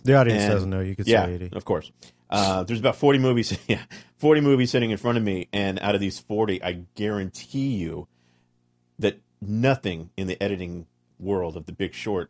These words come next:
Speaker 2: is in any of these movies,
Speaker 1: No.
Speaker 2: except maybe Mad Max, 'cause Mad Max is just so freaking insane, and they had, like, eight cameras rolling at the same time. But a movie like that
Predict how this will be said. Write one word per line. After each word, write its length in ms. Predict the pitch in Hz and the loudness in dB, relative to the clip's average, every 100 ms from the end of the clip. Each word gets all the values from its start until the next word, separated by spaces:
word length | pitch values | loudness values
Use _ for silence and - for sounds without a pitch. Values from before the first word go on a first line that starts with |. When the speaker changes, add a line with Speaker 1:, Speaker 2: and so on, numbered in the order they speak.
| - | -10
Speaker 2:
is 140 | 85 | -10
in 100 | 87 - | -10 -6
any 200 | 98 95 | -6 -4
of 60 | |
these 160 | 87 82 | -6 -6
movies, 320 | 98 90 85 | -6 -8 -2
Speaker 1:
No. 220 | 131 143 | 4 6
Speaker 2:
except 220 | 120 135 107 | 6 4 2
maybe 400 | 110 117 104 92 | 2 2 2 -2
Mad 220 | 95 92 | -4 -4
Max, 280 | 92 78 - | -6 -8 -12
'cause 160 | 85 | -10
Mad 200 | 95 90 | -6 -6
Max 260 | 87 90 - | -6 -10 -14
is 80 | 82 | -10
just 360 | 87 - - _ _ _ | -10 -10 -14 _ _ _
so 220 | - 120 | -2 -2
freaking 280 | - 92 85 | 0 -4 -4
insane, 380 | 80 - 98 85 | -8 -8 -6 -6
and 80 | 80 | -6
they 80 | 85 | -6
had, 100 | 82 | -6
like, 160 | 80 - | -10 -8
eight 180 | 95 - | -8 -6
cameras 420 | 101 92 82 80 | -6 -6 -6 -8
rolling 220 | 82 80 | -10 -10
at 60 | 76 | -12
the 60 | |
same 220 | - 82 78 | -10 -12 -10
time. 300 | 110 82 78 - - - - _ - | -8 -8 -10 -16 -20 -20 -20 _ 2
But 180 | 127 113 | 4 6
a 60 | |
movie 240 | 131 113 104 | 4 4 4
like 200 | 90 - | 0 2
that 320 | 139 92 | 4 4